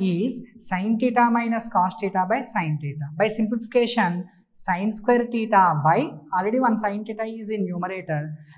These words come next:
and in denominator one more sin theta is there. Therefore, it becomes a sin square theta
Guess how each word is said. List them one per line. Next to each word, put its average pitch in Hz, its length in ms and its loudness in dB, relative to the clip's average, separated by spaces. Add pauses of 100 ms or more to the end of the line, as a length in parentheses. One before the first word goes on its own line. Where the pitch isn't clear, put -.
and 190 200 2
in 185 200 2
denominator 190 840 2 (340)
one 185 200 6
more 208 140 2
sin 185 260 -2
theta 190 200 -6
is 160 240 -6
there. 147 300 -6 (240)
Therefore, 170 560 -2 (320)
it 180 180 -14
becomes 202 440 6
a 180 300 -8
sin 180 320 0
square 175 380 0
theta 151 400 -6